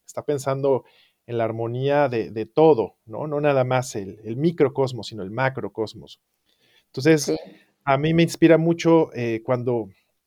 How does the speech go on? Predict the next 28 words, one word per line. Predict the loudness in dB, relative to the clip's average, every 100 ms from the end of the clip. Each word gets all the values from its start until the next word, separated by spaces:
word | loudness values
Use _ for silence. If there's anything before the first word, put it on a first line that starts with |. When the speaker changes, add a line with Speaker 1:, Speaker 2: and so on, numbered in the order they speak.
| _
Speaker 1:
eh, | -12
observo, | -10 -4 4 6 8 8 6 4 -4 _ _ _ _ _ _ _
escucho | -12 -10 -6 -4 0 0 0
políticos | -2 -4 -6 -6 -2 -2 -2 -16 _ _ _ _ _ _ _ _ _ _
que | -8 -6
son | 2 4 6
muy, | 4 6 8 8 6
muy | 4
raros | 8 12 12 8 2 -8
y |
<laughs> | -4 -2
muy | 0
contados, | 0 2 6 6 2
que |
están | -2 -2 0
conectados | -2 -6 2 4 4 2 -4
como | -8 -6 -8 -12 -20 _
con, | -8 -8
con | -6 -6
esta | -2 -2
visión. | -2 -4 -2 -2 -2 -10 _ _ _ _ _ _
Y | 0 2
ahorita | 2 0
me | 0
viene | 0 2
a | 2
la | 2
mente, | -2 0 2 2 -2